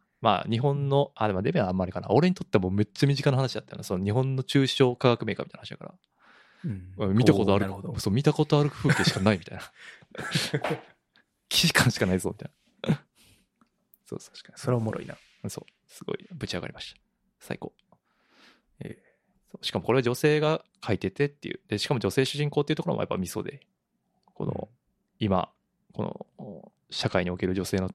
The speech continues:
Speaker 1: ポジションの話とか、そういうのも深く書いてあるんで。うん。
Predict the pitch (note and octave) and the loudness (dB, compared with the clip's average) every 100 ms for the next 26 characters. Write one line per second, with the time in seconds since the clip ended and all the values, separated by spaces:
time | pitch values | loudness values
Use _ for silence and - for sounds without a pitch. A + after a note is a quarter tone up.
0 | _ - F2+ G2 F2+ E2+ F#2 - - - | _ 0 2 -2 -4 -10 -12 -14 -16 -18
1 | _ _ - A2 - - - - - - | _ _ -10 -8 -10 -10 -12 -10 -12 -10
2 | - - E3 - _ _ _ _ - - | -12 -12 -16 -18 _ _ _ _ -20 -20
3 | - - _ _ _ _ _ _ _ _ | -20 -20 _ _ _ _ _ _ _ _
4 | _ _ G2 F2 | _ _ -10 -10